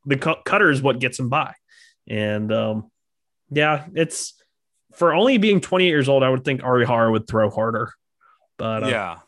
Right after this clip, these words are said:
Speaker 1: Ari Harder and, uh, I don't
Speaker 2: Artie
Speaker 1: know.
Speaker 2: Harder. Uh, well, you know, you, something to do with it, uh, the way they play <laughs> baseball over there.
Speaker 1: There's a
Speaker 2: It's
Speaker 1: joke to make, uh, to mix in a, uh, Alex Wood, Kohei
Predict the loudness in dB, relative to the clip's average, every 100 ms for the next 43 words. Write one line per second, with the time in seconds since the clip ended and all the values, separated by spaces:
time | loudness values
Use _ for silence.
0 | -2 2 2 2 0 0 0 0 -4 -6
1 | -8 -10 -12 -10 -6 -4 -4 -6 -8 -8
2 | -8 -10 -10 -8 -4 -4 -2 -2 -4 -6
3 | -6 -6 -6 _ _ -20 -8 -4 -4 -2
4 | -4 -2 0 0 0 -6 -4 0 2 2
5 | 2 0 0 -2 -2 -4 -2 -4 -2 0
6 | 0 0 0 -2 -4 -6 -10 0 2 2
7 | 0 4 2 4 2 2 0 -2 -4 0
8 | 2 4 2 -2 -2 -2 0 0 0 0
9 | -2 -4 _ _ _ -2 -2 0 0 0
10 | 0 -2 2 2 2 -2 2 2 2 2
11 | 0